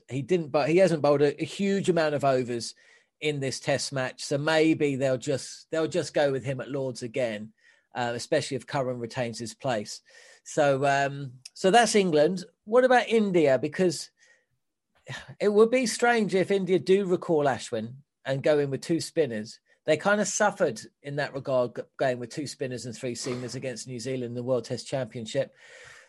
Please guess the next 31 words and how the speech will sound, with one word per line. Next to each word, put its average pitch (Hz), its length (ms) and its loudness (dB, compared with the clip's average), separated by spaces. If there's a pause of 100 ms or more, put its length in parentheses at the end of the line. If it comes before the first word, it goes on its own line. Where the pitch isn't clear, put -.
(220)
But 160 180 2
similarly, 123 840 2 (280)
it 165 140 2
would 185 120 6
also 190 260 6
be 170 100 4
a 160 60 6
surprise 156 380 2
if 143 100 -6
they 156 100 2
didn't 165 340 2
bring 135 240 -4
Ashwin 117 460 -6
in 104 240 -8 (400)
for 151 380 2
the 131 80 -2
Lord's 127 340 -2
Test - 300 -4
match. 127 260 -6
But 127 140 -6
for 165 160 2
India 214 180 2
to 143 80 -10
go 180 160 4
in 156 60 0
with 135 140 -6
two 175 180 2
spinners 123 400 -4
and 135 80 -8
England 143 260 -4
with, 123 180 -6